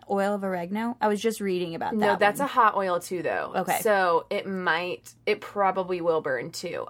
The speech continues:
Speaker 2: Oil of oregano, I maybe
Speaker 1: I don't think
Speaker 2: taking
Speaker 1: that
Speaker 2: that
Speaker 1: you're supposed
Speaker 2: internally.
Speaker 1: Yeah, I would say I think that it's, like, I needed, should have read more.
Speaker 2: Yeah.
Speaker 1: I obviously didn't do enough research on
Speaker 2: You
Speaker 1: this.
Speaker 2: did a lot of research. I'm proud of you.
Speaker 1: Um, but I think it's one that you either put on you, like,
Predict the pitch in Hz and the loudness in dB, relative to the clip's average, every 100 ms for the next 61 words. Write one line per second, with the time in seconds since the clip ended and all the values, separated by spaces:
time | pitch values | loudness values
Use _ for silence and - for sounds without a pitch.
0 | 208 214 254 277 254 214 208 196 185 185 | 0 4 4 2 0 0 0 0 0 -2
1 | - _ 208 220 214 202 214 254 349 381 | -12 _ 0 0 -2 0 2 2 0 0
2 | 508 415 330 208 - 254 202 190 156 190 | 2 2 2 -2 0 2 2 2 2 2
3 | 202 240 233 233 254 277 349 330 254 226 | 2 2 2 0 -2 -4 -2 -4 -2 -2
4 | 180 165 - _ _ 233 247 262 247 208 | -2 -4 -14 _ _ 0 0 0 0 0
5 | - - 233 170 160 165 165 - 190 214 | -4 -6 -6 -2 -2 -2 -6 -4 -2 0
6 | 220 233 233 240 175 160 - 87 90 - | 0 -2 -4 -4 -4 -6 -6 -10 -10 -10
7 | - 202 - - 220 208 202 214 220 202 | -12 -16 -16 -14 -8 -4 -2 -4 -4 -8
8 | 190 170 160 - - - 185 165 - - | -8 -8 -8 -10 -12 -14 -14 -12 -14 -14
9 | - 196 247 262 240 214 - - 208 254 | -18 0 4 4 4 2 0 -2 4 6
10 | 220 226 240 294 330 359 269 247 220 214 | 8 4 2 -2 -2 -2 0 2 2 2
11 | 202 190 196 196 190 - 214 - 196 175 | 0 0 0 0 -2 -2 -4 -2 -2 0
12 | 202 214 214 202 151 - | 0 0 0 0 0 -2